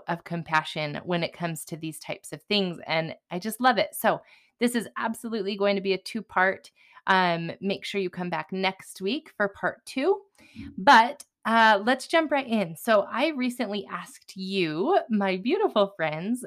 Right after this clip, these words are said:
what you are most self-critical of. And I am so excited to share this because, like I was just saying, it's going to hopefully give you a new self-compassion focused perspective.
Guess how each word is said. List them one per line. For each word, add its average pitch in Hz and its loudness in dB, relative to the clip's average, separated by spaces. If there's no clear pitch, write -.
what 202 -2
you 208 -6
are 185 -4
most 185 -6
self-critical 185 -6
of. - -8
And 208 2
I 226 2
am 294 0
so 311 4
excited 269 -2
to 196 -6
share 269 0
this 160 -6
because, 208 -6
like 240 -2
I 269 -4
was 285 -6
just 214 -8
saying, 269 0
it's 190 -14
going 277 -4
to 208 -2
hopefully 220 -4
give 180 -6
you 185 -4
a 180 -8
new 220 -4
self-compassion 269 -2
focused 196 -2
perspective. - -6